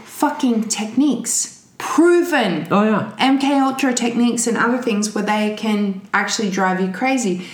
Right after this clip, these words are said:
Speaker 1: Rob, did you not hear a thing about this just recently about
Speaker 2: Well,
Speaker 1: the
Speaker 2: that's what,
Speaker 1: radio waves?
Speaker 2: no, that's what I was gonna tell you is, like, basically, like, um, I saw this article and, like, all, all our diplomats that were in Cuba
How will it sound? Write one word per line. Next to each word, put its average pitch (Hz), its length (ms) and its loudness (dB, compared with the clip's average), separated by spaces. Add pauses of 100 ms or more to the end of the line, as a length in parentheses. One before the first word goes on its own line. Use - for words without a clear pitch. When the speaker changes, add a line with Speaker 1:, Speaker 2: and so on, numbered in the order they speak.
(400)
Speaker 1:
Rob, 220 260 2
did 226 180 2
you 240 120 4
not 269 580 0
hear 254 300 0
a 254 40 0
thing 254 220 2
about 247 220 0
this 254 220 -2
just - 240 -2
recently 262 580 0
about 214 240 0
Speaker 2:
Well, 170 100 6
Speaker 1:
the 190 60 6
Speaker 2:
that's 190 140 4
what, 190 80 4
Speaker 1:
radio 262 220 2
waves? 277 140 2
Speaker 2:
no, 185 140 4
that's 180 200 2
what 190 60 2
I 180 40 4
was 160 100 2
gonna 143 100 2
tell 170 160 2
you 156 120 4
is, 117 100 0
like, 117 400 0
basically, 139 500 2
like, 107 320 2
um, 98 420 0
I 113 100 -2
saw 135 200 2
this 123 140 0
article 117 440 2
and, 98 80 2
like, 92 280 0
all, 117 320 0
all 123 220 2
our 123 140 4
diplomats 113 680 0 (140)
that 110 140 2
were 104 140 2
in 95 140 0
Cuba 135 720 -2